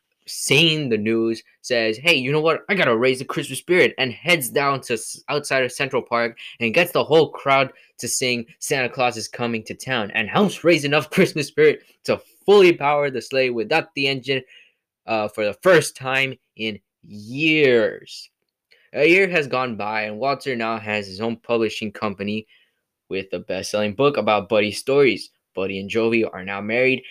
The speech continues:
and bring their newborn daughter Susie to visit Papa Elf, and all is well in this world, and that, my friends, is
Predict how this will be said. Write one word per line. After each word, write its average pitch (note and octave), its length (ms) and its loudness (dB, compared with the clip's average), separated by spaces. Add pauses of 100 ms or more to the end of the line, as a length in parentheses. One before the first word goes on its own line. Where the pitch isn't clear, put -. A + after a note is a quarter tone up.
and G3 160 2
bring F#3 180 6
their D#3+ 140 4
newborn C3 460 2
daughter A2+ 260 4
Susie A2 600 -2
to A2 200 0
visit G2+ 380 0
Papa B2+ 380 0
Elf, D#3+ 280 4 (320)
and D#3 360 4
all F#3 440 4
is D3+ 180 2
well C#3+ 440 6
in C3 160 0
this B2+ 260 2
world, A#2 560 0
and A#2 320 -2
that, A2+ 200 0
my G#2 180 -4
friends, G#2 560 -8
is G2 580 -6